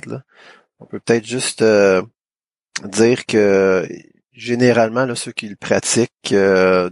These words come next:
de la façon, si on veut, officielle, il y a comme trois règles qu'il faut, euh, respecter pour, euh, pour vraiment dire qu'on fait du bon T D D.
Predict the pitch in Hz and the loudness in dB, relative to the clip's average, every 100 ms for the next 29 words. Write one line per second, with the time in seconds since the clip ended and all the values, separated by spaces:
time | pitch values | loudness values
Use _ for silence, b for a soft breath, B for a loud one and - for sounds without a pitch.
0 | 92 101 92 92 92 92 - 101 - 107 | -8 0 0 0 -2 -2 -4 -6 -8 -12
1 | 95 104 95 - - - 107 104 113 123 | -12 -12 -12 -8 -2 -2 2 4 4 0
2 | 131 B B B B - 104 104 107 - | -10 B B B B -10 -6 -2 -2 -4
3 | - 120 117 98 113 120 123 - - _ | -12 -4 -2 0 0 0 -4 -12 -14 _
4 | _ - - - 107 107 104 101 98 95 | _ -14 -12 -10 -8 -8 -8 -6 -2 0
5 | 92 87 90 90 _ _ _ _ _ - | 0 -2 -8 -16 _ _ _ _ _ -8
6 | 95 107 - - - - 117 127 _ _ | 0 0 0 -2 -4 0 -2 -2 _ _
7 | _ 127 101 101 92 - - 92 95 107 | _ -14 -12 -4 -4 -6 -16 -18 -4 -2
8 | 101 95 92 104 - 92 104 95 98 98 | 0 0 2 -2 -2 -6 -6 -6 -8 -10
9 | 98 110 95 92 90 110 | -2 0 2 2 2 -2